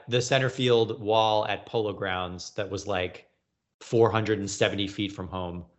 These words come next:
It was just a different, different time. And I, I just think no one's done anything about it now that, you know, this is a thing that we see now.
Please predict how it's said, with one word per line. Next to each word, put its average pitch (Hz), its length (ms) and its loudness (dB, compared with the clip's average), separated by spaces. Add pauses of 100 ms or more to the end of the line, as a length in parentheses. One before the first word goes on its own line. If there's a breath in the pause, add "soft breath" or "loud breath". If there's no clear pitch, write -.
(420)
It 131 60 2
was 131 120 6
just 135 160 0
a 117 60 0
different, 101 400 0 (220)
different 101 300 -2
time. 92 280 0
And 92 100 -2
I, 104 180 0
I 110 40 0
just 107 140 -4
think 110 120 0
no 101 100 2
one's 92 180 -4
done 92 200 0
anything 98 260 -4
about 98 240 4
it 101 160 2
now 90 140 -2
that, 90 220 -8 (640 soft breath)
you - 80 -12
know, - 180 -12 (540)
this 101 180 -4
is 101 300 -8
a 107 80 2
thing 101 240 0
that 92 100 -4
we 90 120 -8
see 101 280 -2
now. 107 320 2